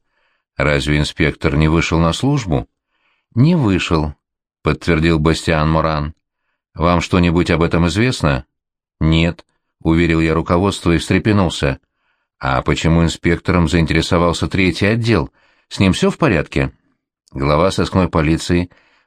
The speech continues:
пропустил эту реплику мимо ушей и продолжил расспросы. "Когда вы последний раз видели инспектора Уайта?" "Когда видел инспектора?" переспросил я, собираясь с мыслями.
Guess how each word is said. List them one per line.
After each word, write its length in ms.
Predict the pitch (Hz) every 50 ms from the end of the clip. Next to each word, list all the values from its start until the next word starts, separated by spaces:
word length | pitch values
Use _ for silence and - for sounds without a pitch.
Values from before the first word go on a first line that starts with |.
| _
пропустил 640 | - 117 120 - - 151 - - - 123 92 87 85
эту 180 | 80 71 - 95
реплику 440 | 117 135 - - 113 107 - -
мимо 320 | 98 98 104 101 101 104 113
ушей 480 | 117 - - - 78 71 65 58 - _ _ _ _ _ _ _
и 260 | - - 73 73 73
продолжил 540 | 69 - 78 82 76 85 82 76 76 80 78
расспросы. 680 | 82 90 87 - - 87 85 76 - - 67 64 62 - _ _ _ _ _ _ _ _ _ _ _ _
"Когда 400 | - - 82 76 78 78 104 104
вы 140 | 110 95 -
последний 500 | - 87 - - 92 90 82 80 85 85
раз 240 | 85 82 73 -
видели 400 | 78 78 82 82 80 90 85 90
инспектора 560 | 87 82 - - - 87 85 - - 92 90 107
Уайта?" 460 | 127 127 113 85 - - 67 65 - _ _ _ _ _ _ _ _ _ _ _ _ _ _ _ _ -
"Когда 360 | - - 69 71 69 80 80
видел 380 | - - 90 78 90 90 90
инспектора?" 760 | 90 92 - - - 151 165 - - - 82 76 69 65 - _
переспросил 580 | - 73 76 76 - - 85 78 - - 87 87
я, 140 | 92 95
собираясь 480 | 87 - 90 71 78 82 87 85 82 -
с 80 | - -
мыслями. 640 | 101 92 82 71 - 73 71 69 69 67 65 65